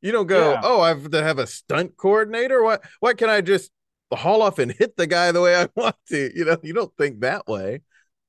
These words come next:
Speaker 2: Can't just stab a fella. Jeez.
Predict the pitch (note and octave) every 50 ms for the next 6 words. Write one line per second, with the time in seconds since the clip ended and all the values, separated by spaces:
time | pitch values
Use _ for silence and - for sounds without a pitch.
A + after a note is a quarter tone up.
0 | _ - B2+ A#2 A2 - - A2 G2+ F2+ - - - D3 C3+ C3 B2+ A2+ A#2+ G#2+
1 | - - C#3 B2+ A#2+ A#2 A2+ G#2+ G2+ - _ _ _ _ _ _ _ _ _ -
2 | C3 - D#3 C#3+ C3 A#2+ A#2 G#2 G2